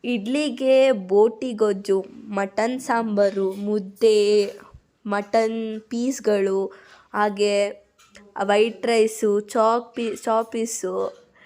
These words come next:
ಗೀ ರೈಸು ಎಲ್ಲ ಸಖತ್ತಾಗಿತ್ತು.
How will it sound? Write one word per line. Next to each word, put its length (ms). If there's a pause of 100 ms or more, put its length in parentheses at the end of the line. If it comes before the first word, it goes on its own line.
(440)
ಗೀ 280
ರೈಸು 760 (240)
ಎಲ್ಲ 260 (360)
ಸಖತ್ತಾಗಿತ್ತು. 1300